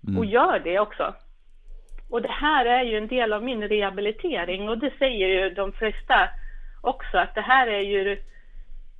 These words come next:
Speaker 2: det bästa för dig, att träna.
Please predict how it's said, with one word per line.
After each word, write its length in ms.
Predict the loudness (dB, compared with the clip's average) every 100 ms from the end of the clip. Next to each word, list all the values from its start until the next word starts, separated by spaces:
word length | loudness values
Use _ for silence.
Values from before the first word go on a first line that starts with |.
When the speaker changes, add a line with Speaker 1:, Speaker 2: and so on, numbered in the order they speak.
| -20 -20 -20 -18 -16 -16 -4
Speaker 2:
det 140 | -2
bästa 420 | 2 0 0 0 0
för 60 | 2
dig, 420 | 0 0 -2 -12 -16 -20 _ -10
att 160 | -8
träna. 600 | 0 2 2 0 -2 -4